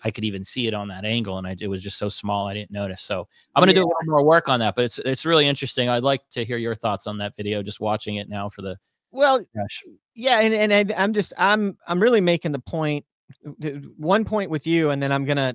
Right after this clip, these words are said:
Speaker 2: I'm gonna pivot to another point that I think is important to tie in. But the one point is, is, like, should anybody be charged?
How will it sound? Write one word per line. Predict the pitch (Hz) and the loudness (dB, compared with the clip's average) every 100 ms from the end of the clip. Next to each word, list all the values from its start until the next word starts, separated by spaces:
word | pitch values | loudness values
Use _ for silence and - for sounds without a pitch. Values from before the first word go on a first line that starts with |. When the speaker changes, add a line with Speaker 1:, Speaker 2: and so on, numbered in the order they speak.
| - | -4
Speaker 2:
I'm | 143 | -4
gonna | 139 131 123 | 0 0 0
pivot | - 170 143 | 0 0 0
to | - 143 | -2 -2
another | 143 147 | 0 -2
point | 127 139 123 | -4 -6 -6
that | 120 | -6
I | 120 | -6
think | - 127 120 | -6 -8 -6
is | 117 | -8
important | 117 120 135 127 | -8 -8 -8 -8
to | 117 | -8
tie | 131 127 | -4 -4
in. | 143 165 131 | -2 -2 -2
But | 123 - _ _ _ | -4 -6 _ _ _
the | 143 | 0
one | 208 277 | 2 2
point | 208 160 143 | 0 0 0
is, | 139 | -2
is, | 135 | -4
like, | 143 131 - _ _ | -4 -4 -6 _ _
should | - 208 | 0 4
anybody | 220 269 175 131 | 6 6 4 2
be | 120 | -2
charged? | - 120 117 120 - | -2 0 0 -2 -8